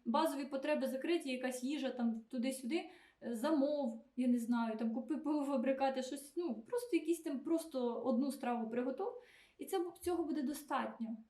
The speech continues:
І тоді ми не будемо відчувати себе винними. Ну, це я в загал-, в загальному кажу, да? Можливо, у когось така ситуація була.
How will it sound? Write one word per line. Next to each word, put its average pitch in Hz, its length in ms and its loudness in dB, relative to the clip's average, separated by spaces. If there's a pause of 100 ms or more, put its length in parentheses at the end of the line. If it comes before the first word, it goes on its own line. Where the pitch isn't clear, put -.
І 240 80 -4
тоді 294 320 2
ми 330 180 2
не 415 100 0
будемо 285 300 4
відчувати 254 480 -2
себе 226 480 -4 (320)
винними. 233 460 4
Ну, 269 100 6
це 277 160 -4
я 262 100 2
в 208 60 -2
загал-, 233 580 0
в 220 40 -8
загальному 220 500 0
кажу, 208 320 -6
да? 262 80 -4
Можливо, 240 500 0
у 226 60 -8
когось 233 220 -6
така 226 200 -10
ситуація 214 520 -10
була. 196 200 -8